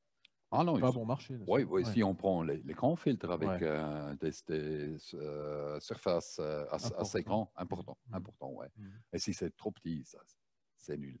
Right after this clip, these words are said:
Speaker 1: hein.
Speaker 2: Voilà, maintenant, on va
Speaker 1: <clears throat>
Speaker 2: se concentrer, euh, sur les, ces filtres granulaires dans lesquels vous allez pouvoir mettre du sable, du verre filtrant. Il y en a plein sur le marché, c'est la mode du verre, on l'a vu. Vous allez pouvoir mettre notre nouvelle A F M N G.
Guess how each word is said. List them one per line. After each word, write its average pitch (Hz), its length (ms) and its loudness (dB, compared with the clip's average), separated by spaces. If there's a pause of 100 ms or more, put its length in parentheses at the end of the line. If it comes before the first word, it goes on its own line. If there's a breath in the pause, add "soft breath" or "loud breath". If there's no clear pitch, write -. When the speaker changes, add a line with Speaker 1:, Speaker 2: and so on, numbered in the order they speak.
Speaker 1:
hein. 55 100 -20 (1300 loud breath)
Speaker 2:
Voilà, 156 260 12
maintenant, 190 340 8
on 214 200 6
va 160 120 12
Speaker 1:
<clears throat> - 0 -
Speaker 2:
se 135 160 6
concentrer, 185 880 8
euh, 135 140 8
sur 147 280 2
les, 143 140 10
ces - 380 0
filtres 139 380 0
granulaires 170 540 8
dans 143 120 4
lesquels 127 480 6 (120)
vous 117 260 -4
allez 117 180 4
pouvoir 113 320 -2
mettre 101 180 -2
du 113 100 -10
sable, 160 540 8 (560)
du 104 160 -14
verre 117 180 2
filtrant. 151 440 0
Il 135 40 2
y - 40 0
en 104 40 -2
a 98 80 -2
plein 143 240 6
sur 147 160 0
le 139 60 -2
marché, 147 320 4
c'est 120 140 -4
la 110 100 2
mode 123 160 -4
du 120 120 -6
verre, 131 200 4
on 120 60 -6
l'a 113 100 2
vu. 143 220 -2
Vous 117 160 -6
allez 104 100 -2
pouvoir 110 300 -2
mettre 113 280 -2 (460)
notre 120 300 -6
nouvelle 113 280 2
A 104 140 2
F - 120 -10
M 107 100 -4
N 113 120 -4
G. 156 340 6